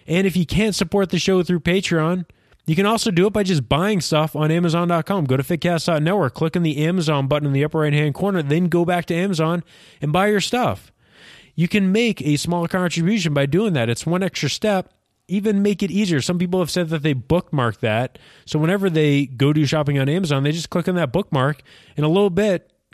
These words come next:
goes back to Back in My Play and the Fitcast Network. Thank you so much to everyone that is helping me continue to make this show. I love doing it. It takes a lot of time and effort,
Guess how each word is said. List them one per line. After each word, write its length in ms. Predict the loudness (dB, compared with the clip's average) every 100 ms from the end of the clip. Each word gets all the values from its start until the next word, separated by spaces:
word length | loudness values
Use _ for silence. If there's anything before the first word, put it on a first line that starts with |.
| 0
goes 220 | 0 0
back 340 | 0 0 -2
to 180 | -2 0
Back 260 | 2 0 0
in 60 |
My 140 | -2 -2
Play 340 | -2 0 2
and 80 | 0
the 60 |
Fitcast 420 | -2 -2 0 -2 -2
Network. 380 | -2 -2 -6 -14 -20 -20 -8
Thank 200 | -2 0
you 80 | 0
so 160 | 0 0
much 240 | 0 0
to 60 | -2
everyone 260 | 0 0
that 140 | 0 0
is 100 | -2
helping 360 | -4 -2 0
me 240 | 2 2 0
continue 440 | -4 -6 -2 0
to 60 | 0
make 220 | 0 0
this 160 | 0 0
show. 300 | 0 2 2
I 100 | 0
love 320 | 2 2 2
doing 300 | 2 2 2
it. 180 | 0 -4 -16 -16
It 40 |
takes 280 | -4 -2 0
a 40 | 0
lot 200 | 0 0
of 80 |
time 280 | -2 -2 0
and 80 | 0
effort, 400 | 0 0 -2 -2